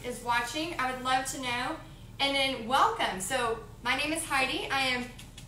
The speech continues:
taking over Essential Stencils page today to show y'all some of their stencils. And I actually teach people how to make money teaching paint parties.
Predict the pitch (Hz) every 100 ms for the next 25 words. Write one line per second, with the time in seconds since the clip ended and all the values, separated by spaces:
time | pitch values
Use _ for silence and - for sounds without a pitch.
0 | - - 392 392 370 339 320 320 320 330
1 | 320 311 - 320 311 302 - 320 285 285
2 | - 311 269 285 370 370 - 320 302 294
3 | 311 302 285 269 269 - 277 285 349 427
4 | - - - - - 294 302 285 - 269
5 | 320 392 415 381 277 302 - 302 302 -
6 | 339 349 330 - 277 277 269 302 320 302
7 | - 254 247 262 277 - 254 - 262 269
8 | - 403 427 - 226 175 170 -